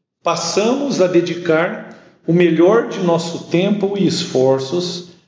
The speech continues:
àquilo que não é prioridade nas nossas vidas. É, diante das demandas, diante das coisas que brilham ao nosso redor, à nossa volta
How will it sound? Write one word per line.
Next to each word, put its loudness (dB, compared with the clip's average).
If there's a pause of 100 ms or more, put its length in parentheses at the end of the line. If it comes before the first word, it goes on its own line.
(180)
àquilo -2
que -4
não 4
é -2 (260)
prioridade 2 (360)
nas 0
nossas -4
vidas. -10 (600)
É, 4
diante 0
das 4
demandas, 2
diante -2
das 0
coisas 2
que -2
brilham 0
ao 0
nosso -2
redor, 2
à -6
nossa -4
volta -2